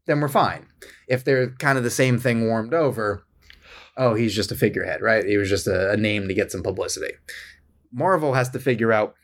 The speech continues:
what their next saga, for lack of a better word, is, right? And whether it's sort of abandoning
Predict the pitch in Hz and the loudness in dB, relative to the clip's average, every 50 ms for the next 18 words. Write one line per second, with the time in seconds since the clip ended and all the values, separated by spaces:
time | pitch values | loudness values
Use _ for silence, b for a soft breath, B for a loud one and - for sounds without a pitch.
0 | b b - 131 135 131 127 123 120 117 117 113 104 - - - - 120 101 101 | b b 0 0 2 4 4 4 4 2 0 -2 -2 -4 -8 -2 0 2 2 2
1 | 95 92 92 87 - - 92 107 101 98 - 104 98 98 90 95 92 95 90 92 | 2 0 -4 -6 -4 -4 -2 0 0 -2 -2 -2 -4 -2 0 0 0 0 -2 -2
2 | 90 82 73 - - - - - 113 113 110 110 113 - - _ 120 113 117 120 | -2 -4 -4 -4 -6 -8 -8 -4 0 2 2 2 0 -2 -6 _ -4 -2 0 2
3 | 120 113 120 110 107 101 - - - - - - - 131 117 101 98 98 82 117 | 2 2 2 2 0 0 -4 -6 -8 -10 -12 -2 2 2 2 4 2 0 0 0
4 | 120 123 123 123 117 120 117 113 113 107 101 - | 2 2 2 2 2 0 0 0 -2 -4 -6 -8